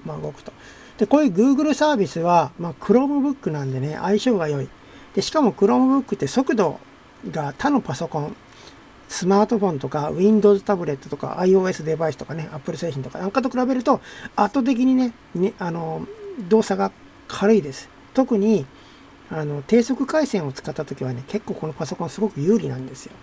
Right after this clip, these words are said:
なのでこういうのは、まあ、動くと。こんな遅い回線でもね。でですね、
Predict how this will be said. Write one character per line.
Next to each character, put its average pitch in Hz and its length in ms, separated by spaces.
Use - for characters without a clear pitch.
な 262 100
の 285 100
で 214 100
こ 175 200
う 180 60
い 196 80
う - 20
の 262 140
は、 208 140
ま 254 200
あ、 - 420
動 202 140
く - 140
と。 - 80
こ 185 120
ん 190 80
な 160 100
遅 156 200
い 165 60
回 143 180
線 139 180
で 135 60
も 127 100
ね。 156 100
で 196 220
で 226 120
す - 160
ね、 147 400